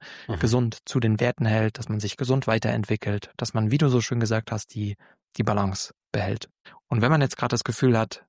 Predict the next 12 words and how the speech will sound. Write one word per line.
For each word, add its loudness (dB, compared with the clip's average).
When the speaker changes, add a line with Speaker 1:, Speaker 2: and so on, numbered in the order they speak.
Speaker 2:
man -2
befindet 2
sich 0
nicht -2
in 0
dieser 0
Balance -2
und -4
hat -4
da 0
irgendwie 0
ein -2